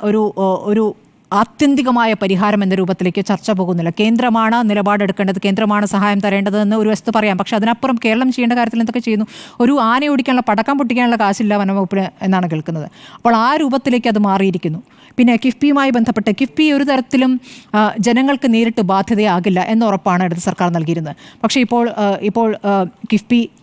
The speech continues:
റോഡുകളുടെ കാര്യത്തിൽ യൂസർ ഫീ, ടോൾ എന്ന വാക്ക് ഉപയോഗിക്കുന്നില്ല, യൂസർ ഫീ, ആ, ആ യൂസർ ഫീ കൊണ്ട് ജനങ്ങൾക്ക് തന്നെ ഗുണമാകുമെന്നാണ് പറയുന്നത്. യൂസർ ഫീ, ആ, ജനം തന്നെ കൊടുക്കുന്നു.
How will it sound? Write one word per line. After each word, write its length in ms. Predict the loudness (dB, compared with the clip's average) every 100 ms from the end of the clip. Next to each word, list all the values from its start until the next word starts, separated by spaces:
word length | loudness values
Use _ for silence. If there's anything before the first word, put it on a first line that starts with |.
| 0
റോഡുകളുടെ 640 | 2 0 -4 _ 0 2
കാര്യത്തിൽ 420 | 2 0 -2 -4 -6 -20 -20 _ 2
യൂസർ 300 | 2 2 0
ഫീ, 260 | -2 -2 -2 -4 -2 0
ടോൾ 220 | 2 0
എന്ന 140 | 0 2
വാക്ക് 260 | 0 0
ഉപയോഗിക്കുന്നില്ല, 400 | 0 0 -2 -2
യൂസർ 260 | 0 0 -2 -2
ഫീ, 100 | -2 -4 _ _ -4
ആ, 40 | -2 -2 -8 -8 -4 0
ആ 40 |
യൂസർ 300 | 2 2 -2 -2
ഫീ 180 | -2
കൊണ്ട് 280 | -2 -2 0
ജനങ്ങൾക്ക് 460 | 2 2 2 0 0
തന്നെ 120 | 0 2
ഗുണമാകുമെന്നാണ് 540 | 0 0 0 0 -2
പറയുന്നത്. 480 | -4 -8 -14 -4 0
യൂസർ 220 | 2 0
ഫീ, 140 | 0 0 0 -4 -8 -2
ആ, 60 | 0
ജനം 300 | 2 2 2
തന്നെ 120 | 0
കൊടുക്കുന്നു. 440 | 0 0 0 -2